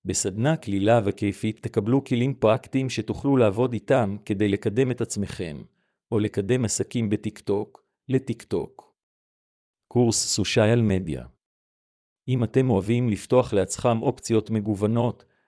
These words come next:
תוכלו לבחור להתמקצע באופן כללי ברשתות החברתיות. ללמוד את התפתחות המדיה החברתית,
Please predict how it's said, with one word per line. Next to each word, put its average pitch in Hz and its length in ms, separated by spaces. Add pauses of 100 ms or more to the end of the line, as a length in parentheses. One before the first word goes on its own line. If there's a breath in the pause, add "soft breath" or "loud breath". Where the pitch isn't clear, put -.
(140)
תוכלו 147 340
לבחור 139 440
להתמקצע 110 640
באופן 107 500
כללי 110 380
ברשתות 117 560
החברתיות. 95 1000 (920)
ללמוד 113 400
את - 120
התפתחות - 540
המדיה 101 380
החברתית, 101 800